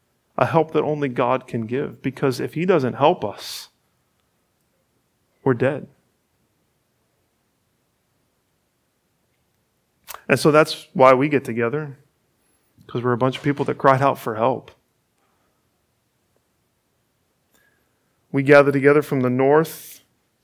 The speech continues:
and the south, from the east, from the west, from all of our various hopeless situations, and we come as the redeemed of the Lord. We're not the people that have it all together, right?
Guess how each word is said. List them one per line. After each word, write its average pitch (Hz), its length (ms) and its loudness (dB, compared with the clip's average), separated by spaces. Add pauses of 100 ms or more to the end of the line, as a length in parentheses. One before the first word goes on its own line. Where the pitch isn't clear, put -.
(120)
and 113 160 -10
the 107 60 -12
south, 147 680 2 (240)
from 110 240 -10
the 117 200 -10
east, - 540 -8 (680)
from 113 160 -10
the 110 80 -4
west, 139 480 2
from 113 220 -2
all 135 240 2
of 127 120 0
our 113 160 4
various 127 640 -2 (420)
hopeless 143 720 -2 (140)
situations, 139 1120 -4 (760)
and 117 160 -4
we 123 80 0
come 131 300 0
as 123 140 -4
the 127 100 -2
redeemed 127 500 -2
of 127 80 0
the 127 80 -2
Lord. 123 360 0 (760)
We're 143 140 6
not 143 240 6
the 135 80 -2
people 139 280 0
that 131 120 0
have 127 160 4
it 123 60 4
all 123 100 4
together, 120 360 2
right? 113 280 -4